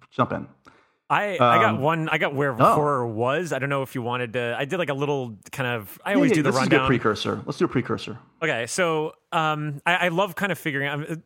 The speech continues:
Speaker 2: especially as we've gotten deeper and deeper into, like, the history of these things. Like, I love just looking at, like, the context of horror in general. And
Speaker 1: Mm-hmm.
Speaker 2: I think there's this assumption with Scream when it came out that was like, "Oh, well, everything was Scream," or, like, there was slashes galore, there was, horror was huge. And it's like,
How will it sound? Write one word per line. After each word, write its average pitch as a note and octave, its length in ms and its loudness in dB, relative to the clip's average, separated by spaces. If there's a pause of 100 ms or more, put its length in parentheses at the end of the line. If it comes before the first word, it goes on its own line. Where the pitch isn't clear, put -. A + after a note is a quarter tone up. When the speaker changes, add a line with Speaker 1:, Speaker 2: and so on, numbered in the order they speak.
Speaker 2:
especially G3+ 460 -2
as D3 100 -2
we've C3 220 -2
gotten B2+ 300 0
deeper A#2+ 260 -4
and A2+ 100 -4
deeper A2+ 260 -4
into, A2 180 -6
like, G#2+ 120 -6
the G#2+ 60 -12
history A#2+ 400 -6
of G#2+ 40 -8
these A2 180 -8
things. G#2+ 280 -6
Like, A2 120 -8
I B2 60 -4
love A#2 240 -2
just A2+ 220 -10
looking A2+ 320 -4
at, A2 140 -6
like, G#2 160 -8
the A2 80 -6
context G#2+ 460 -6
of F#2+ 100 -10
horror G2+ 240 -6
in G2 100 -10
general. - 400 -14 (140)
And B2 340 0
Speaker 1:
Mm-hmm. G#2 80 -2 (380)
Speaker 2:
I D3+ 80 2
think E3 180 -4
there's D3+ 200 0
this C3+ 180 -4
assumption B2+ 720 -4
with A2 160 -4
Scream A#2 880 -4 (500)
when B2+ 140 -2
it A2+ 160 -4
came A#2+ 200 -4
out D3 220 0
that C3+ 60 -2
was A2+ 100 -4
like, A#2 140 -8
"Oh, D3+ 180 2
well, A#2 160 -2
everything B2+ 400 -2
was A2+ 160 -6
Scream," G2+ 460 -6
or, G#2+ 100 -4
like, G#2 220 -6
there A#2 100 -2
was G#2+ 100 -6
slashes A#2+ 460 -4
galore, G#2 480 -2
there G2+ 140 -4
was, G2 160 -10
horror C3 320 -2
was A2+ 160 -4
huge. G2 400 -10
And D#3+ 80 -2
it's E3 160 -6
like, F3+ 180 -2